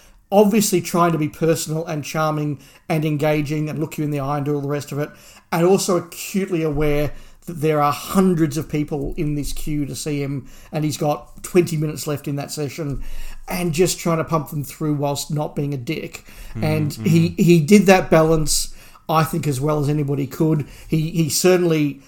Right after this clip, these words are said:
Speaker 1: took the time to acknowledge me, say a couple of things, do the autograph, thank me for my time, you know,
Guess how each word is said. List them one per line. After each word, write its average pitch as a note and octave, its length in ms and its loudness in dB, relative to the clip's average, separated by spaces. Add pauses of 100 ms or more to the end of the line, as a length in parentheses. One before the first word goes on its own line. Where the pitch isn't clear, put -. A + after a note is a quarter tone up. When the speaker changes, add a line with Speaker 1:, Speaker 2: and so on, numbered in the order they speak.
(140)
Speaker 1:
took G3 180 0
the F3 80 -4
time D#3 280 0
to C#3 60 0
acknowledge C#3 460 0
me, D3 260 0
say D3+ 300 0
a D3+ 60 0
couple C#3+ 280 -4
of C3+ 120 -6
things, C#3 580 -2 (480)
do D#3+ 180 4
the D3 140 4
autograph, C#3+ 920 0 (140)
thank D3+ 420 -4
me D3+ 60 -4
for - 140 -6
my C#3+ 80 -2
time, C3+ 640 -4
you D#3+ 60 -4
know, C#3 260 -6